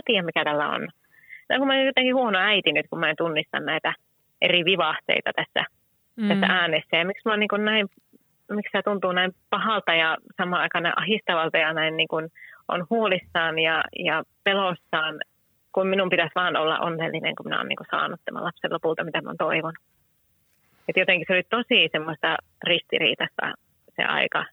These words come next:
Speaker 1: Ja mä muistan, että mä olin aina aamulla, kun aurinko oli noussut ja oltiin selvitty yöstä, niin mä olin jotenkin tosi, "Ah, ihanaa, jes, taas yksi yö ja iltaa kohti taas niinku nyrkki puristu rintakehän ympärille, että taas on pimeä ja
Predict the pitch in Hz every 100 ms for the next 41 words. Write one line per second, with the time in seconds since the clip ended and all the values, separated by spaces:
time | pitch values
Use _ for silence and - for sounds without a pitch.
0 | - 175 185 190 175 - 180 170 160 165
1 | 160 - 175 196 180 170 160 165 151 -
2 | - _ _ - 180 165 165 170 - 156
3 | 160 156 165 - 160 - - 165 156 170
4 | 165 165 - 170 175 170 - 147 151 165
5 | 170 175 170 - - - - _ _ _
6 | - 185 185 190 190 - 220 196 208 185
7 | 180 185 196 190 - - - _ 196 185
8 | 185 - - 180 175 165 165 - 185 180
9 | 165 160 - - 160 - - - - -
10 | 160 165 - 165 - 156 170 - - _
11 | - - - _ 165 165 - 170 160 -
12 | 175 170 170 - - - - - _ _
13 | _ _ _ _ _ _ - 170 - 170
14 | 170 170 170 165 170 165